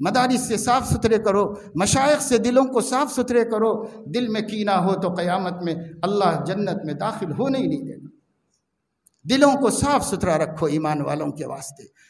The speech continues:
सबके लिए साफ़ सुथरा रखो ईमान वालों के वास्ते। अल्लाह के वास्ते गलत फहमियाँ मत पैदा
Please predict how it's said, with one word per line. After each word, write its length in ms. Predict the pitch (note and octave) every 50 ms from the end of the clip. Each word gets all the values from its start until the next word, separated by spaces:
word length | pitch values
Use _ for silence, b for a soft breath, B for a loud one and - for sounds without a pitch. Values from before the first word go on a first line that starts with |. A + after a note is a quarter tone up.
| b b
सबके 460 | - - D4 D#4+ D#4 C#4+ - C4 A#3
लिए 200 | G#3 G#3 F#3+ F3+ -
साफ़ 240 | - G3 F3+ D#3 -
सुथरा 320 | - - - - D#3+ D#3+ C#3+
रखो 320 | C#3 D3 D#3 - - -
ईमान 280 | - - - - - -
वालों 280 | _ _ _ _ -
के 220 | A4 _ _ _ -
वास्ते। 320 | _ _ _ - _ _ _ _ b b b b b b b b b
अल्लाह 300 | F3 G3 F#3+ F#3+ E3 -
के 120 | - F3 E3
वास्ते 480 | D#3+ D#3+ E3 D#3+ D#3+ - - D#3 D3+ D3 D3+ B B B B
गलत 340 | D3 F3+ G3 G3+ F#3+ G3 -
फहमियाँ 440 | - F3+ E3+ F3+ F3+ F3+ F3+ F3+ F3+ F3+
मत 260 | F3+ F3 F3 F3+ F3
पैदा 300 | F3+ F3 E3+ E3+ E3+ D#3+